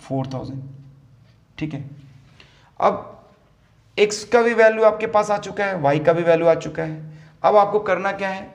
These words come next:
दो, यहाँ से अभी rupees का symbol हटा देते हैं, अभी नहीं लगाएंगे, बाद में लगाएंगे।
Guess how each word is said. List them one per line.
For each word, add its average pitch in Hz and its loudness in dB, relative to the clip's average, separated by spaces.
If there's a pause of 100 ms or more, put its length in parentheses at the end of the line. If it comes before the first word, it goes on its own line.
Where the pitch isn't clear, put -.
(100)
दो, - -8
यहाँ 190 -4
से 196 -4
अभी 202 -2 (260)
rupees 165 -4
का 196 -2
symbol 180 -2
हटा 156 2
देते 151 -4
हैं, - -6
अभी 147 -2
नहीं 147 2
लगाएंगे, 139 -2
बाद 135 -4
में 135 0
लगाएंगे। 131 -8